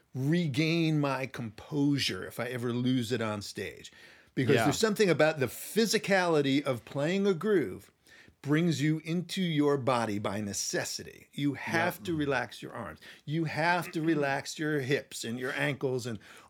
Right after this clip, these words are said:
Speaker 1: all of that stuff in order to let that music seep in to your body. Um, so, uh, so let's talk about groove here a little bit and
Speaker 2: Yeah.
Speaker 1: how that brings you, uh, into the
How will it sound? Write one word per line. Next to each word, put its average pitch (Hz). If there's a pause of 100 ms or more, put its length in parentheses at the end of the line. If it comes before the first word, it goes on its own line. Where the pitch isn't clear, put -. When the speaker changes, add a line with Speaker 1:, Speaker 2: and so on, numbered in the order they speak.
(100)
Speaker 1:
all 190
of 202
that 165
stuff 135
in 131
order 165
to 156
let 139
that 143
music 139
seep - (160)
in 135 (380)
to 147
your 127
body. 104 (440)
Um, 123 (800)
so, 156 (580)
uh, 156
so 185
let's 208
talk 208
about 196
groove 196
here 165
a -
little 147
bit 139 (580)
and 135
Speaker 2:
Yeah. 147
Speaker 1:
how 190
that 170
brings 151
you, 165
uh, 135
into 170
the 131